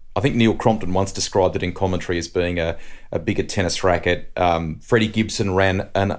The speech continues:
ultra professional show, and you were there at a great time, Jeff, with the likes of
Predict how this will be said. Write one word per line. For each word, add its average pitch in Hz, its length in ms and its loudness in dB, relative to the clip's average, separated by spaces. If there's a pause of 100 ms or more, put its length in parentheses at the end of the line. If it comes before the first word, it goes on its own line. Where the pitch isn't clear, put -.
(120)
ultra 104 640 2 (400)
professional 92 640 0
show, 82 600 2
and 95 160 0
you 110 140 4
were 107 80 4
there 104 180 4
at 95 60 2
a 95 60 4
great 110 440 2
time, 90 400 0
Jeff, 82 380 -4
with 107 240 0
the 107 80 4
likes 95 460 2
of 95 200 0